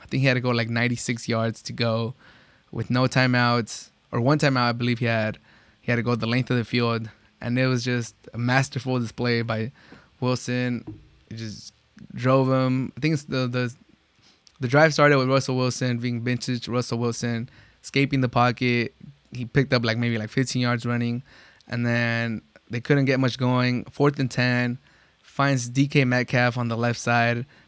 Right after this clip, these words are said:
Metcalf makes a pretty impressive catch, goes out of bounds, and you're like, "Okay,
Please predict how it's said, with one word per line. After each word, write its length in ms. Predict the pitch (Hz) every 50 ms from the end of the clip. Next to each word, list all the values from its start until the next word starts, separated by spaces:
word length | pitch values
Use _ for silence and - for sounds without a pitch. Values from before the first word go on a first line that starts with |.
| _ -
Metcalf 440 | - 123 123 - 147 127 123 117
makes 200 | 120 123 117 -
a 40 | -
pretty 220 | 113 - 131 131 131
impressive 380 | 123 - - 127 117 123 120
catch, 360 | - - 127 120 117 117 120
goes 180 | - 123 120 113
out 140 | 113 117 117
of 80 | 113
bounds, 340 | 120 117 113 113 113 113 110
and 80 | - -
you're 120 | 117 107
like, 180 | 85 69 85 -
"Okay, 420 | - 151 156 143 135 120 113 110